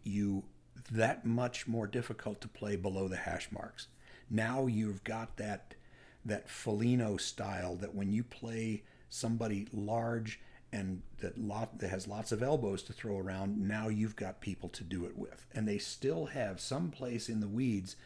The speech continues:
They still have, um, Spider Simmons. So,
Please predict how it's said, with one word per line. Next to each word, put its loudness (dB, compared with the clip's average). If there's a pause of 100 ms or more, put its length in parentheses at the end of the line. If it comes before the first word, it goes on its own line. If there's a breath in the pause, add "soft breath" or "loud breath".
(320 loud breath)
They 0
still -2
have, 0 (440 soft breath)
um, -4 (1800)
Spider 4
Simmons. 2 (340)
So, 2